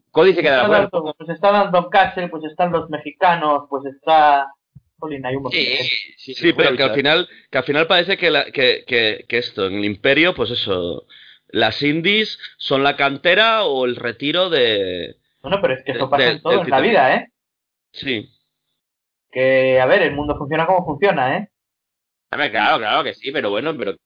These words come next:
Speaker 1: que había, había esperanza, una cosita. Bueno, es, es como lo de Yu, que, que, que hay, es un nido de, de muy buenos luchadores. Pues, ¿qué hacen estos? Montan ahí el, el W W E U K y ya, y lo tengo todo controlado, a mi mano.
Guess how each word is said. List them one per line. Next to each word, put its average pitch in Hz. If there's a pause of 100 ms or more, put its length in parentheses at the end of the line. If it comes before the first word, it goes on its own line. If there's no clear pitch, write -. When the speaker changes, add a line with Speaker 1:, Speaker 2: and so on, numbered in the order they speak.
(140)
Speaker 1:
que 107
había, 104
había 113 (100)
esperanza, 117
una 117
cosita. 113
Bueno, 139
es, 123
es 156
como 208
lo 175
de 139
Yu, 147
que, 117
que, 104
que 117
hay, 120
es 113
un 123
nido 127
de, 113
de 110
muy 120
buenos 120
luchadores. 113 (300)
Pues, 104
¿qué -
hacen 120
estos? 113
Montan 101
ahí 113
el, 110 (100)
el 110
W 113
W 117
E 113
U 127
K 156 (1080)
y 104
ya, 98
y 104
lo 107
tengo 117
todo 120
controlado, 107
a 98
mi 104
mano. 110